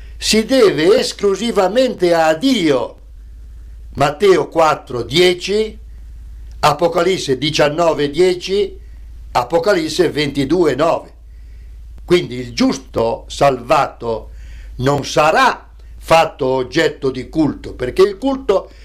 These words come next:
si deve esclusivamente a Dio. E terza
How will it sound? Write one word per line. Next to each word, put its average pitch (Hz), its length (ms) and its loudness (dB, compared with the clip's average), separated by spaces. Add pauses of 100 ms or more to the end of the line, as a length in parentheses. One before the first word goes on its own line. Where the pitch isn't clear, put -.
(160)
si 262 220 2
deve 190 420 2
esclusivamente 156 1080 0
a 127 160 0
Dio. 117 500 -4 (800)
E 135 180 2
terza 131 680 2